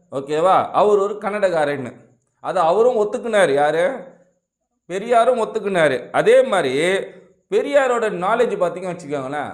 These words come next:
அஞ்சாவது வரைக்கும் படிச்சிருக்கிறார். ஏ, கல்யாணம் எப்போ நடந்துச்சுன்னா, பதிமூணு வயசு பொண்ணை, அப்படியே அவர் கல்யாணம் பண்ணது யாரு?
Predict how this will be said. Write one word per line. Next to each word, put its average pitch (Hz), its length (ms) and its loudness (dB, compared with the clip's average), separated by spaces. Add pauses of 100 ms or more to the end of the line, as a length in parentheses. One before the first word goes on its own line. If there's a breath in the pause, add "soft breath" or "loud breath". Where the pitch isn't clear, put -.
(120)
அஞ்சாவது 196 380 2
வரைக்கும் 160 240 -8
படிச்சிருக்கிறார். 120 540 -12 (380)
ஏ, 202 180 0
கல்யாணம் 240 420 2
எப்போ 214 200 -2
நடந்துச்சுன்னா, 185 340 -2 (160)
பதிமூணு 269 520 0
வயசு 202 360 -4 (760)
பொண்ணை, 196 300 -8 (580)
அப்படியே 143 180 -6 (260)
அவர் 139 160 -8
கல்யாணம் 214 360 -4
பண்ணது 190 140 -6
யாரு? 185 240 2